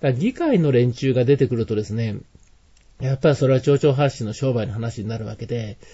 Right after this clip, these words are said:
なんかその、日米の問題でも、それから米中の問題でも、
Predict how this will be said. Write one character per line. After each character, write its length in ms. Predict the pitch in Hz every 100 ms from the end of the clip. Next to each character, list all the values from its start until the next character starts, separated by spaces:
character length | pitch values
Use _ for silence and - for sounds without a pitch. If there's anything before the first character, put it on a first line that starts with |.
| - - _ -
な 140 | 151
ん 40 | 143
か 200 | 127 117
そ 140 | 127
の、 720 | 120 120 120 117 113 113 - -
日 300 | 147 143 135
米 180 | 117 113
の 140 | 113
問 220 | 110 117
題 200 | 117 120
で 100 | 117
も、 420 | 113 107 101 104 - _ _ _ _
そ 160 | - -
れ 80 | 113
か 100 | 113
ら 100 | 110
米 200 | 127 139
中 140 | 117
の 100 | 104
問 240 | 101 110 110
題 180 | 113
で 100 | 107
も、 360 | 107 101 98 -